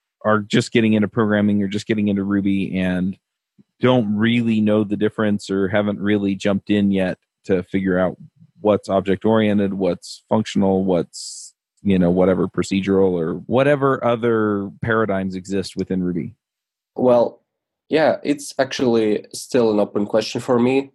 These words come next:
Speaker 2: 'cause I really can't figure out for myself what I mean when I say functional programming. But to me, it's actually designing my applications in a way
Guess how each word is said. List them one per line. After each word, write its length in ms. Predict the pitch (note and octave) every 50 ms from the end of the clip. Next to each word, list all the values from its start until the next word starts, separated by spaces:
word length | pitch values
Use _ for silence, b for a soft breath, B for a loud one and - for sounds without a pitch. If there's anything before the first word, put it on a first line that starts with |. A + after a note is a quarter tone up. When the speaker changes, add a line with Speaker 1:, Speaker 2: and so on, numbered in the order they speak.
| _
Speaker 2:
'cause 320 | - A2+ G2+ G2+ - - -
I 160 | - A2+ G#2+
really 480 | G#2 G2+ G#2 G#2 G#2+ G#2 G2+ G2 G2 - _ _
can't 480 | - G#2 F#2 G2 G2 G2+ - - - - - _ _ _ _ _ _ _ _ _ _ _ _
figure 280 | - A#2+ A2+ A#2 G#2+ G#2
out 160 | G#2+ G#2+ G2+
for 180 | - - - G2+
myself 600 | F#2+ F#2+ - - - F#2+ G2+ G#2 - - _ - _
what 180 | - A2 G#2+ G2+
I 60 | G2+
mean 240 | G#2+ G#2+ G#2 G#2 G2+
when 160 | G2+ G2+ G2+
I 60 | G2+
say 180 | G2 - G#2+ G2+
functional 480 | - - G#2 G#2 G#2 - - G#2+ G2+
programming. 640 | G2 - - G#2 G2+ G2+ G#2 G#2 A2 A#2+ B2 C3 C3 _ _ _ _ _ _ _
But 400 | - A2 A#2 A2+ A2+ - - - _ _ _ _
to 100 | - B2
me, 220 | B2+ D#3+ F#3+ G#3
it's 440 | - - D3 D3 - - - - - _
actually 800 | - C3+ - - - - B2+ B2 B2 A#2+ A#2 A2+ A2 G#2 - - - _ -
designing 580 | A2+ A2+ G#2 - G#2+ G#2+ G#2+ G#2+ G#2 G#2 G2+ G2+
my 240 | G#2 G#2+ G#2 G2 F#2
applications 1080 | - G2+ - - G#2+ G#2 - - G#2 A2 G#2+ - - - G3+ G3+ G3 - - - - -
in 160 | - - G#2+ G#2
a 60 | F#2+
way 420 | F#2+ G2+ G2 G2+ G2+ G2 G#2 -